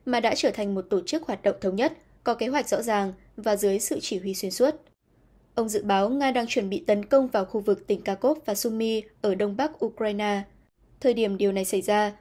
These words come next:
phụ thuộc vào mức độ vững chắc của phòng tuyến Ukraine ở vùng Donbass. Đợt tấn công chính của Nga sẽ bắt đầu vào cuối tháng năm hoặc đầu tháng sáu, tướng Ukraine nói.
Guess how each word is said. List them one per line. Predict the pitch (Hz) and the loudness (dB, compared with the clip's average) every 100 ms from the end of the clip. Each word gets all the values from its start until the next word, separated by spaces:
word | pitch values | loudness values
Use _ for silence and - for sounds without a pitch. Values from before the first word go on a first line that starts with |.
| _ | _
phụ | - 381 | -4 2
thuộc | 254 233 | 2 4
vào | 220 | 2
mức | 208 330 339 | 2 0 2
độ | 240 - | 0 0
vững | - | -6
chắc | - 320 339 | 0 -2 0
của | 196 | -2
phòng | - 185 | -2 -4
tuyến | 202 190 240 | 0 0 0
Ukraine | 254 240 220 208 208 202 - | -2 -2 -2 0 0 -2 -2
ở | 185 | -6
vùng | 190 180 | -4 -4
Donbass. | 185 208 262 - _ _ _ _ _ | -4 -4 -4 -6 _ _ _ _ _
Đợt | 247 | 2
tấn | 247 233 | 4 2
công | - 262 | 4 4
chính | 240 240 220 | 4 -2 0
của | 269 | 2
Nga | 208 220 214 | 2 0 0
sẽ | - - | 0 0
bắt | 320 | 0
đầu | 247 202 | 2 0
vào | 202 185 | 0 -2
cuối | 202 196 | 0 -2
tháng | 196 | -2
năm | 208 233 226 - _ | -2 0 -2 -10 _
hoặc | 240 220 | -2 0
đầu | 202 | -2
tháng | 202 196 | -2 -4
sáu, | 185 190 196 302 - _ | -2 0 0 -2 -8 _
tướng | 226 214 - | 0 2 0
Ukraine | 254 240 214 202 | 0 0 -2 -2
nói. | 196 185 220 | -4 -4 -4